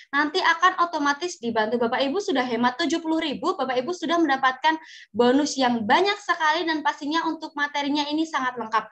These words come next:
Mengupas modul ajar, merancang modul ajar, dan pastinya membahas tentang project based learning. Jadi nanti akan kita kupas secara lebih lengkap dan lebih mendalam.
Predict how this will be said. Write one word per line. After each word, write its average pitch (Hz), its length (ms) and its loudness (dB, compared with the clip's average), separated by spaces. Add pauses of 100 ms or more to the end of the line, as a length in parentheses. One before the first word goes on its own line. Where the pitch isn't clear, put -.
(260)
Mengupas 269 400 2
modul 233 320 0
ajar, 277 400 0
merancang 294 480 2
modul 226 320 -2
ajar, 320 240 -2
dan 311 160 -4
pastinya 285 400 0 (320)
membahas 302 560 6
tentang 349 400 2 (240)
project 311 640 0
based 247 240 2
learning. 226 560 0
Jadi 240 160 2
nanti 311 240 2
akan 330 320 0
kita 311 240 0
kupas 320 480 0
secara 294 320 2
lebih 247 160 -4
lengkap 247 400 -2
dan 277 240 -2
lebih 254 480 -4
mendalam. 185 880 -2